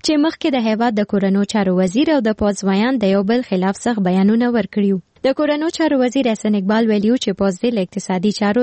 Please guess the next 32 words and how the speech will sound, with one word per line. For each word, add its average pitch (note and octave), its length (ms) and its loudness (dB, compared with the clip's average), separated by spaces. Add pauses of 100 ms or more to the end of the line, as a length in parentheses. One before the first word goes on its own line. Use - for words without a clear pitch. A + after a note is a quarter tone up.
(120)
ځان G3+ 260 2
لرې G3 240 0
وساتي. F#3+ 400 -2 (200)
وروسته G3 360 -2
بیا G#3 80 0 (100)
د F#3+ 140 -2
پوځ F#3+ 360 -2
ویان G#3+ 380 2
میجر G3+ 320 0
جنرال G3+ 320 0 (120)
آصف G3+ 320 -4
غفور C4 320 0
وویل B3+ 200 0
چې - 320 -4
امنیت C#4+ 380 -2
او - 100 2
اقتصاد A#3 540 -2
له G#3 100 2
یو A#3+ 180 2
بل F#3+ 140 0
سره F#3+ 240 -2
تړلي A3+ 400 2
دي D4+ 140 2
او - 100 0
داسې G3+ 320 -2
بیانونو A3 480 2
ورته G#3 320 -2
خپګان F#3+ 460 0
رسولي. G3 420 0 (300)
دا C#4 120 0
چې D#4+ 160 -2
د D4 100 0